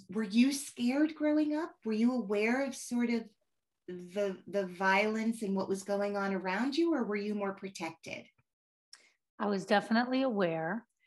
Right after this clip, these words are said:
Speaker 1: Mm-hmm.
Speaker 2: but when you live there, that's just where you grew up. You're not really, I mean, you know what to be careful of. Like, I, I'll never forget that time.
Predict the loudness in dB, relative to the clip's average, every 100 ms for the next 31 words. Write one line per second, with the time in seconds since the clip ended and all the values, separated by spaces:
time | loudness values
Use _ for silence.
0 | -6 2 6 6 6 0 -4 4 6 8
1 | 8 8 8 8 8 8 4 -2 -4 -4
2 | -8 -10 _ _ _ _ _ _ _ 8
3 | 10 10 10 8 8 2 6 12 12 12
4 | 10 10 10 8 4 -12 -20 _ _ 6
5 | 8 10 8 8 6 8 8 4 0 0
6 | 4 6 6 8 8 6 4 2 -2 -4
7 | -2 0 0 -2 -6 -6 -8 -12 -20 -20
8 | _ _ 4 6 6 4 6 8 10 10
9 | 8 6 4 4 4 2 2 2 4 2
10 | -2